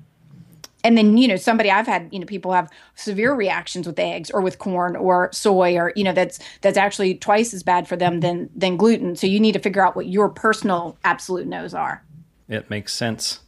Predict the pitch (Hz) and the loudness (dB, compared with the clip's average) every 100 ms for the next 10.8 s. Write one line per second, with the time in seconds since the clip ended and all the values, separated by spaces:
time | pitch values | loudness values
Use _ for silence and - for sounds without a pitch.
0 | - 120 123 123 139 160 151 131 123 107 | -2 2 4 4 2 2 2 4 4 4
1 | 107 110 - - 269 196 170 123 123 127 | 2 -2 -2 0 2 2 2 4 2 0
2 | 131 123 117 113 110 117 117 113 107 113 | -8 -4 -2 0 -2 -2 0 2 2 2
3 | 104 101 90 104 107 101 92 - 107 92 | 2 2 2 0 -2 -4 -4 -2 0 0
4 | - - _ - 113 104 - 160 - 139 | -4 -16 _ -6 0 0 2 0 0 0
5 | 113 95 - 101 98 98 95 92 92 92 | 0 -2 -4 -4 0 0 2 0 0 0
6 | 90 90 - - - 101 - 95 90 98 | -2 -4 -12 -20 -6 -4 -2 -2 0 0
7 | 101 98 98 98 101 90 113 110 95 98 | 0 0 -2 -2 -4 0 0 0 0 -2
8 | 104 98 117 104 104 92 95 90 98 92 | -2 -2 -2 -2 -2 -2 -2 -2 0 -2
9 | - _ _ - 104 90 95 92 - 95 | -2 _ _ -6 -4 -2 0 0 0 -2
10 | - 95 92 92 98 92 - | -2 0 0 0 0 2 -2